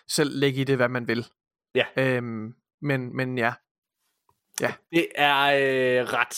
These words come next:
Speaker 2: spændende. Nu er det sådan, jeg har efterfølgende, på baggrund af det her, der er jeg blevet kontaktet af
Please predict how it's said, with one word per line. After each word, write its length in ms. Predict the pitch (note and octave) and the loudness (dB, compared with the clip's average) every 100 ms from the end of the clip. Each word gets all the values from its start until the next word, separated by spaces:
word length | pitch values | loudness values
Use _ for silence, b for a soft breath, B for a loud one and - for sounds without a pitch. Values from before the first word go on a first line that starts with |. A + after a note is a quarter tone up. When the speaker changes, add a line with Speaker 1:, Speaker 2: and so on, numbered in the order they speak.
| - | -10
Speaker 2:
spændende. 400 | - G#2+ F#2+ G2+ | -4 -2 -2 -2
Nu 180 | C#3 A#3 | 2 4
er 140 | G#3+ | 4
det 80 | A#3 | 4
sådan, 200 | G#3+ G3+ | 0 -2
jeg 100 | G#3+ | 0
har 80 | G#3+ | 0
efterfølgende, 680 | A3+ A#3 G3+ - F3 B2+ G#2 - | 0 0 -2 -2 -2 -2 -8 -6
på 80 | C#3+ | 0
baggrund 360 | D#3 F3 E3 | 2 2 0
af 60 | C3+ | -2
det 100 | D3+ | 0
her, 120 | D3+ | 0
der 100 | F#3+ | 2
er 60 | D#3+ | 2
jeg 120 | A2+ | 0
blevet 180 | A#2 A2+ | -6 -8
kontaktet 520 | A#2 C#3+ D3 D3 A#2+ | -4 -2 -2 -4 -6
af 240 | A2 G#2+ | -4 -4